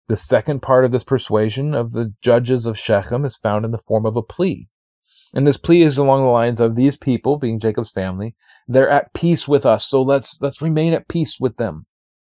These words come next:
We don't want war. We don't need them coming at us and attacking us. They've agreed to join themselves to us. But in order for this to happen, we have to become like them as well. But if we do this, we gain their possessions and their beasts, and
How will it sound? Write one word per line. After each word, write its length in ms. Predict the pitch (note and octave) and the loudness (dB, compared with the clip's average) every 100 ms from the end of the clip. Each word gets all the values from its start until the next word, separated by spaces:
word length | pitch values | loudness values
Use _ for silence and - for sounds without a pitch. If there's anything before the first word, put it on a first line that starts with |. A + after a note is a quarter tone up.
| - | -2
We 140 | C#3+ | 2
don't 200 | D#3+ E3 | 4 2
want 220 | C#3+ E3 - | 0 -2 -2
war. 320 | C3 D#3 C#3+ | 2 4 4
We 140 | B2 C#3+ | 4 2
don't 180 | - | 2
need 320 | C3 C#3+ D#3 A#2+ | -2 -2 -2 0
them 240 | C3 B2 - - _ - | -2 -2 -10 -20 _ -2
coming 300 | D3+ C#3+ B2+ | 0 2 2
at 200 | C3 B2 | 2 2
us 120 | A2 | 0
and 100 | A2+ | -4
attacking 460 | G#2+ C3 C#3 A2+ | -2 -2 -4 -8
us. 260 | E2 - - _ _ _ _ | -10 -14 -16 _ _ _ _
They've 220 | A#2 D3 E3 | 2 4 4
agreed 340 | C3+ D#3+ G#3+ | 4 2 2
to 60 | G3 | 2
join 300 | D#3+ A3 C4+ | 4 4 4
themselves 400 | B3 G#3+ G#3+ - | 2 2 2 0
to 200 | C4+ C4 | 2 2
us. 360 | C3 - - _ _ C3 - - | 2 -4 -10 _ _ -20 -10 -2
But 180 | F3+ - | -2 -2
in 120 | F3 E3 | -2 2
order 220 | F3 F#3 | 2 0
for 120 | - | 0
this 160 | F#3 E3 | 0 0
to 60 | |
happen, 380 | F#3+ G#3 F3 D#3+ | 0 0 -2 -4
we 180 | D3 F3+ | -2 0
have 180 | F3 E3+ | -2 -4
to 80 | F3 | -6
become 300 | F3 D#3+ D#3 | -6 -2 0
like 220 | D3 - | 0 0
them 220 | G3+ F3 | 0 0
as 140 | A#2+ | 0
well. 320 | C#3 G3 - - _ _ _ _ _ _ | 0 -2 -2 -12 _ _ _ _ _ _
But 100 | E3 | 2
if 140 | E3 - | 2 4
we 100 | C#3+ | 2
do 200 | F3+ A#3 | 4 4
this, 200 | F#3 - | 2 0
we 240 | D3+ E3 | 0 0
gain 360 | D3+ E3+ G3+ G3 | 2 2 2 2
their 80 | F3 | 0
possessions 600 | D#3+ C#3+ E3+ - E3 C3+ | -2 0 0 0 -4 -4
and 160 | D3 | 0
their 80 | C#3+ | 0
beasts, 380 | C3 F#3+ G#3+ - | 0 -2 -2 -4
and 280 | D3 C3+ | -4 -4